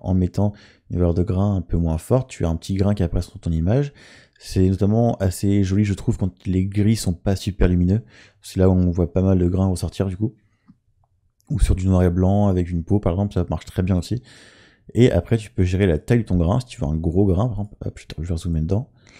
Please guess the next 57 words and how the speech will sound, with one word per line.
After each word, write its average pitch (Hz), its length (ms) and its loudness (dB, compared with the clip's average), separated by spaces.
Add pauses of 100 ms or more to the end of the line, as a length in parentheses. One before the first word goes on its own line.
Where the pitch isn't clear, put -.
(380)
Si - 80 -20
tu - 140 -8
veux 95 80 4
un 92 140 4
grain 98 240 2
qui 85 160 -6
est - 200 -4 (440)
assez 92 220 -2
gros 95 340 2
ou 107 60 -8
très 98 300 -4
fin, 151 280 -4 (760)
donc 98 120 -8
là - 80 -2
c'est - 140 -12
pareil, 87 220 0
c'est 80 100 -6
en 78 40 -4
fonction 95 180 -4
de 90 40 -2
tes 87 180 -2
goûts 104 400 0
et - 40 0
de - 40 -4
ce - 80 -14
que 87 60 -8
t'as - 120 -6
envie 87 120 0
de - 40 -12
faire 92 140 -2
avec 90 140 -2
ta 85 100 -4
photo. 123 300 -4 (640)
Et 131 240 2
la 95 120 0
cassure. 95 500 -2 (420)
La - 80 -2
cassure, 110 260 2
ça 92 120 2
va 92 60 4
être 104 100 0
la 92 120 2
régularité 90 600 2
de, 85 280 0
de 80 80 -4
ton 87 140 -4
grain. 80 240 -2 (320)
Savoir 90 260 0
si - 80 -10
c'est - 120 -2
un 85 60 0
truc - 220 -12
qui 90 140 -8
va 82 80 -2
être 82 100 -6
très 90 220 -2
fin 107 400 -2